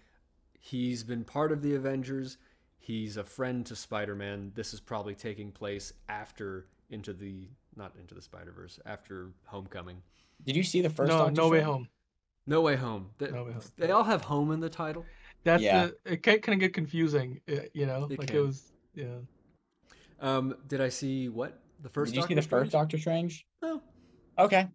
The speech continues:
Speaker 2: Uh, all right.
Speaker 1: No. But
Speaker 3: I'll be
Speaker 1: that's the
Speaker 3: honest,
Speaker 1: thing,
Speaker 3: that
Speaker 1: like
Speaker 3: movie was pretty inconsequential in the grand scheme of things. If anything, that felt like they did a lesser version of the Iron Man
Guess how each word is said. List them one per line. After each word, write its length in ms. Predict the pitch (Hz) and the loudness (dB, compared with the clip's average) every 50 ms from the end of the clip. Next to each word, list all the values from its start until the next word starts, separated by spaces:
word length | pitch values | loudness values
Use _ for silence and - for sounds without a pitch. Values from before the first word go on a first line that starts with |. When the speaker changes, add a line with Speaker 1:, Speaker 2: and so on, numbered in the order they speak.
| _ - | _ 0
Speaker 2:
Uh, 300 | - 151 156 165 160 165 160 | 4 4 6 6 6 4 4
all 100 | 147 143 | 6 6
right. 200 | 139 135 - 156 - _ _ _ _ _ _ - 139 - - - - - - _ _ _ _ _ _ - - | 6 6 4 2 -2 _ _ _ _ _ _ -10 -10 -10 -10 -14 -20 -20 -20 _ _ _ _ _ _ -18 -12
Speaker 1:
No. 400 | 196 190 214 214 214 175 120 - - - - - - 170 | -8 -6 -4 -4 -4 -4 -6 -8 -12 -16 -16 -12 -4 6
But 100 | - 180 | 10 10
Speaker 3:
I'll 100 | 220 262 | 12 12
be 80 | - | 12
Speaker 1:
that's 40 | 339 | 12
the 40 | 247 | 10
Speaker 3:
honest, 200 | 254 277 262 202 | 10 10 8 8
Speaker 1:
thing, 60 | 151 | 8
Speaker 3:
that 160 | 170 190 240 | 8 8 8
Speaker 1:
like 0 | |
Speaker 3:
movie 220 | 233 240 254 240 247 | 8 6 2 4 6
was 160 | 233 220 208 | 6 6 6
pretty 260 | - - 226 202 208 | 4 2 2 4 4
inconsequential 920 | 190 180 175 - 185 175 175 - 165 143 - 170 170 170 - 165 151 147 | 4 2 2 4 4 4 4 2 -2 0 2 2 2 2 2 4 4 4
in 80 | 143 143 | 4 2
the 60 | 139 | 0
grand 240 | 127 135 143 139 139 | 0 2 2 0 0
scheme 220 | 139 - 165 165 156 | 0 0 0 2 2
of 100 | 147 147 | 0 0
things. 280 | 135 123 127 131 - - - - - - - | -2 -6 -6 -6 -10 -12 -16 -16 -16 -8 -2
If 160 | - 156 143 | -2 2 4
anything, 380 | 170 175 196 214 202 208 185 175 | 4 4 4 4 2 2 4 4
that 140 | 165 156 143 | 4 4 4
felt 240 | 143 - 160 156 156 | 6 6 6 6 8
like 260 | 160 156 147 147 143 | 6 6 6 6 6
they 460 | 147 147 147 143 139 135 135 131 131 - - - - - _ _ - - | 6 8 8 8 6 4 0 -2 -6 -10 -20 -20 -20 -20 _ _ -8 -2
did 160 | 139 156 151 | 4 4 6
a 380 | 156 151 143 139 135 135 135 135 _ _ _ - | 8 6 6 6 4 0 -2 -4 _ _ _ -6
lesser 1080 | 160 139 139 139 147 151 151 151 143 - - - - - - - 165 151 151 151 147 | -2 0 2 4 6 6 6 6 4 -2 -14 -14 -14 -8 0 4 6 8 8 8 8
version 460 | 135 139 143 139 143 143 139 147 139 | 6 4 4 4 4 4 2 2 2
of 140 | 139 135 127 | 2 0 0
the 120 | 131 135 127 | -2 -4 -2
Iron 360 | 131 131 131 143 151 160 165 | 0 0 2 2 2 0 0
Man 480 | 175 180 180 185 190 196 196 202 208 | 0 0 0 0 2 2 2 0 0